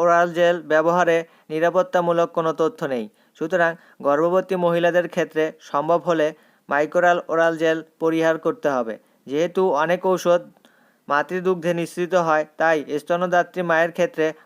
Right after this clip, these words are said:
মাইকোরাল ওরাল জেল ব্যবহারে সতর্কতা অবলম্বন করতে হবে। শিশু এবং বাচ্চাদের ক্ষেত্রে সেবনের পর যেন গলায় আটকে না থাকে, সেদিকে খেয়াল রাখতে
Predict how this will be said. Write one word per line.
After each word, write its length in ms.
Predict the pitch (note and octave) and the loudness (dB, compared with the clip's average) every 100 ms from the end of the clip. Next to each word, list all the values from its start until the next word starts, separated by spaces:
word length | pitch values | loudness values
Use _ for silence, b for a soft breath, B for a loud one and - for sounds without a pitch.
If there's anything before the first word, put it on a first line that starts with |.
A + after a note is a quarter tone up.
| b | b
মাইকোরাল 440 | D3 D#3 F3 F3 E3+ D#3+ | -4 0 2 2 0 0
ওরাল 220 | E3 E3 D#3+ | 2 2 0
জেল 120 | D#3+ D3+ | -2 0
ব্যবহারে 320 | D3+ D#3 D#3+ D3 | 0 2 0 0
সতর্কতা 460 | D3+ D#3+ D#3 E3 D#3+ D3 | -2 -2 -2 -2 0 0
অবলম্বন 420 | D3 D3 C#3+ C#3+ C#3+ | 0 -2 -4 -6 -6
করতে 200 | B2+ B2+ | -8 -6
হবে। 180 | A2+ G#2+ - _ _ b b b b - | -6 -6 -14 _ _ b b b b -10
শিশু 300 | E3 D#3 F#3+ - D#3 | -8 -4 -2 0 2
এবং 140 | E3+ E3+ D#3+ | 2 2 0
বাচ্চাদের 420 | D#3+ F3+ F3+ F#3 | 0 0 0 0
ক্ষেত্রে 300 | F#3+ F3 D3+ D3+ D3+ b - | 0 0 0 -2 -2 b -6
সেবনের 400 | D#3+ E3 F#3 G3 F3+ | -2 0 2 0 2
পর 140 | E3 D#3+ b b C#3+ | 2 2 b b -4
যেন 120 | E3 D#3+ | -2 2
গলায় 280 | D#3 F3 F#3 | 4 6 4
আটকে 200 | F3+ - F3 | 2 0 0
না 60 | E3+ D#3+ | 2 0
থাকে, 220 | D#3 D#3 D#3 B - | -2 -2 -4 B -4
সেদিকে 340 | E3 E3+ F#3 F3 | -4 0 -2 0
খেয়াল 180 | F3 D#3+ D#3 | 0 2 2
রাখতে 220 | D3+ | 0